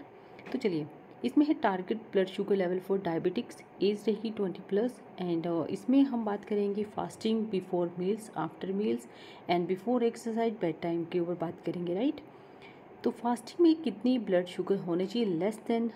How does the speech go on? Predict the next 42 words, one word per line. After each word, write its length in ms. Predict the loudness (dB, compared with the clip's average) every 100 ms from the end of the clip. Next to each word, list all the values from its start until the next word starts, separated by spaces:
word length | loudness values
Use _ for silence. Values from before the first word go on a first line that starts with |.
| -4
hundred 300 | 0 2 2
होनी 240 | 2 -2 -4
चाहिए, 280 | -4 -4 -4 -12 -6
right। 200 | 0 0 -2 -16 -20 -20 -20 -2 0
And 160 | 2 0
before 320 | 4 4 6
meal 220 | 4 2 0
पर 120 | 0
कितनी 360 | 0 -4 0
होनी 260 | -2 0 -2
चाहिए? 240 | 0 -2
इसमें 340 | -2 -4 -2 -4
सेवेंटी 540 | -2 0 0 0 -2
से 280 | -2 0 -2 -4 -8
वन 280 | -2 0 0
थर्टी 300 | 0 0 0
होनी 260 | 0 -2
चाहिए। 260 | -2 -2 -2 -4 -14 -20 -2
After 300 | -2 -2 -2
meal 220 | 0 2 2
पर 180 | 0
कितनी 300 | 0 -2 0
होनी 120 | 0 0
चाहिए? 220 | 2 2
यानी 160 | 2
कि 180 | 2 0
वन 260 | 0 0 0
से 160 | -2
टू 300 | -4 0 0
आवर्स 340 | 2 0 -2 -2
का 140 | 0
इसमें 340 | 0 0 -4 -4 -10 -18 -6
होना 160 | 0 0
चाहिए, 220 | 0 -2
जिसमें 320 | -4 -2 -2
less 340 | 0 0 0 -2
than 320 | -2 0 0
one 400 | 0 0 0 -2 -2
eighty 240 | -2 0 0
होना 260 | 0 0
चाहिए, 300 | 0 -4 -4 0
right। 240 | 0 0